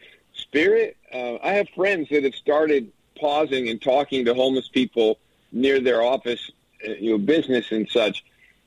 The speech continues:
that have told me because of my story and my experience, they started to see people differently, and they're starting to build friendships and bridges with the hopes that maybe I can help this person find a pathway back into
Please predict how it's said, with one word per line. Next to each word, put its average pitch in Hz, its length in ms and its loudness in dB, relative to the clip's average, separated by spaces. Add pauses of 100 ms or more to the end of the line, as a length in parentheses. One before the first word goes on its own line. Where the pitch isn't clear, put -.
(120)
that 139 160 2
have 143 140 0
told 180 240 0
me 170 100 0
because 147 360 0
of 156 80 0
my 139 160 0
story 180 720 0
and 117 120 -4
my 113 120 0
experience, 147 720 0
they 131 120 2
started 135 440 0
to 120 80 -4 (100)
see 135 140 0
people 120 260 -2
differently, 120 500 0
and 117 100 0
they're 113 100 0
starting 139 440 0
to 117 160 2 (440)
build 139 300 2
friendships 143 520 -2
and 113 160 -6
bridges 127 560 -2 (280)
with 151 180 -2
the 143 120 0
hopes 185 360 -2
that 127 240 -2 (320)
maybe 190 320 0
I 202 80 0
can 151 160 -2
help 151 240 -2
this 147 140 -2
person 123 440 -2 (340)
find 120 280 0
a 117 40 0
pathway 120 540 0
back 113 300 -2
into 107 600 2